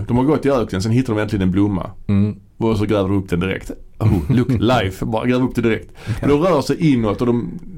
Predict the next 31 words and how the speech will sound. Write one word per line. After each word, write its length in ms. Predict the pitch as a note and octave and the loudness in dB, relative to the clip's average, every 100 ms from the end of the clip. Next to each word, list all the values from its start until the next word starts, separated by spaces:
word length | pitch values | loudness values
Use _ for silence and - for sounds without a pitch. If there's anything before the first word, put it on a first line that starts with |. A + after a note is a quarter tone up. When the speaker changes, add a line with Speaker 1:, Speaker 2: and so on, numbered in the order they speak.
| E3 | 0
Speaker 1:
inåt 260 | D3 A#2 A#2 | 2 4 2
land, 160 | A2+ G2 | 0 0
eller 40 | |
vad 80 | G2+ | 0
man 100 | G2+ | -2
ska 120 | - | -2
säga. 400 | G#2 G#2+ G#2 F#2+ G2 - B2 | -2 0 0 -2 -6 -8 0
Eller 120 | C3+ | 2
de 280 | C3+ C#3 C#3+ | 2 0 2
rör 280 | D3+ C#3+ | 2 2
sig, 140 | A2+ B2+ | 0 0
det 60 | |
blir 100 | C3 | 0
grönare 360 | B2 C3 C3+ A2+ | 2 2 2 0
och 60 | G#2+ | 0
grönare. 360 | G#2 A2 F2 | 0 0 -2
De 140 | G2+ G2 | -4 -4
kommer 200 | - G#2+ | 0 0
Speaker 2:
Ja. 60 | E2+ | 0
Speaker 1:
till 100 | - | -4
slut 220 | A2 G2 | -4 -2
till 100 | F2+ | 0
Speaker 2:
Ja. 60 | G2 | 0
Speaker 1:
vegetation. 680 | F#2+ - E2+ G#2+ F2+ F2+ F#2+ - - - - - - - - | 0 -6 -4 -2 -2 -6 -12 -18 -20 -20 -20 -20 -20 -20 -12
Och 140 | - | -2
de 80 | G#2+ | 0
hittar 260 | G2+ G2 F2+ | 2 0 -2
vatten, 500 | F#2+ E2 - - - | -2 -4 -10 -10 -8
en 120 | G#2 F#2+ | -4 0
Speaker 2:
Mm. 140 | G2+ | 2
Speaker 1:
sjö. 140 | B2 | 2